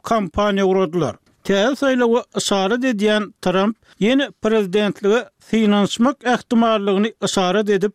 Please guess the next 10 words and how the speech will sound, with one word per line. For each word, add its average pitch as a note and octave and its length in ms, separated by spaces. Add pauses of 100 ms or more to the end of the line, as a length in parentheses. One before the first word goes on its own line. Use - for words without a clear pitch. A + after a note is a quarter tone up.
(260)
saýlawyň G3+ 600
öňü A3 200
sirasyndaky A#3 720 (100)
ünsi G3+ 340 (220)
on G#3 240
beşinji F#3+ 400
noýabrda G#3 680 (100)
uly C4+ 240
bildiriş A#3 400
etmek G#3 400